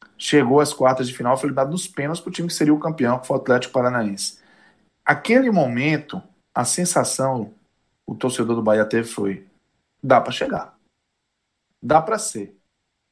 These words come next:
E aí, ano passado, a Copa Sul-Americana, ela era tratada como uma prioridade pro Bahia.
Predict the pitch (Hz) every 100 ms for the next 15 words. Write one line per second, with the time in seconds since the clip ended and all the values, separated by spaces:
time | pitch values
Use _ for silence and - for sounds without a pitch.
0 | _ _ _ _ _ _ _ 208 214 156
1 | 185 - - 190 220 165 123 127 143 135
2 | - _ _ 120 - 185 208 151 - 127
3 | 113 - 123 143 127 117 170 185 127 -
4 | 143 143 - 160 196 214 214 170 214 240
5 | 117 131 127 - _ _ _ _ _ _
6 | _ _ _ _ _ _ _ _ _ -
7 | 104 110 101 92 -